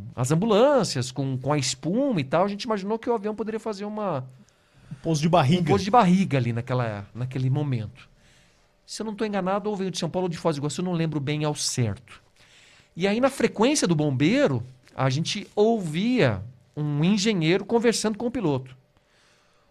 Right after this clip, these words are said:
Speaker 1: "Olha, na página tal", eh, eles tentaram fazer manualmente.
Speaker 2: Pra acionar
Speaker 1: Pra
Speaker 2: o
Speaker 1: acionar o trem de
Speaker 2: trem de
Speaker 1: pouso.
Speaker 2: pouso.
Speaker 1: "Olha, na página tal, o senhor",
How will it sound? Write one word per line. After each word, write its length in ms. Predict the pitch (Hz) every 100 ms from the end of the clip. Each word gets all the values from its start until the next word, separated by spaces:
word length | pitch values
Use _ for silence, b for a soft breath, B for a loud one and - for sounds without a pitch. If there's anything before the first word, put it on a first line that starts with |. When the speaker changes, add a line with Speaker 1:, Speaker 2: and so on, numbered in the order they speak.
| -
Speaker 1:
"Olha, 180 | 202
na 100 | 190 180
página 320 | 214 190 190
tal", 540 | 185 196 220 214 214 220 247
eh, 400 | 143 143 139 131
eles 160 | - 151
tentaram 360 | - 180 185 208
fazer 240 | 220 180
manualmente. 680 | 226 247 160 120 104 - - _ _ _ _ _ _ _ _
Speaker 2:
Pra 200 | 110 135
acionar 580 | 160 151 - 160 143 147
Speaker 1:
Pra 100 | 160
Speaker 2:
o 20 | 175
Speaker 1:
acionar 340 | 196 190 180
o 40 | 196
trem 180 | 208
de 60 | 247
Speaker 2:
trem 140 | 175
de 60 | 226
Speaker 1:
pouso. 200 | 196 147
Speaker 2:
pouso. 240 | 139 127 b b b b
Speaker 1:
"Olha, 140 | 202
na 80 | 202
página 340 | 190 202 185 185
tal, 420 | 202 214 214 208
o 40 |
senhor", 560 | 175 180 190 185 175 160